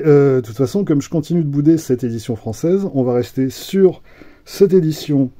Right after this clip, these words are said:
originale, et on verra à la fin de la vidéo pourquoi, à mon avis, Urban a pris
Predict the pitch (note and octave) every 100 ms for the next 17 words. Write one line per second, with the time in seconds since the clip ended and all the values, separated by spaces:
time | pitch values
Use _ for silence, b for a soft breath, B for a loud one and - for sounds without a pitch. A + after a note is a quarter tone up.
0 | - F3 D3+ A#2+ A#2+ D#3 E3 - _ _
1 | _ _ _ - - - D#3+ F#3 - -
2 | B2+ B2 C3+ D#3 A#2 C#3 - E3+ C3+ A#2
3 | A#2 E3+ - - B2+ - D3 E3+ - _
4 | _ - - A#2 D#3 C#3+ B2+ A#2 E3+ F#3
5 | B B B B B - A#2+ D3 E3 A#2
6 | -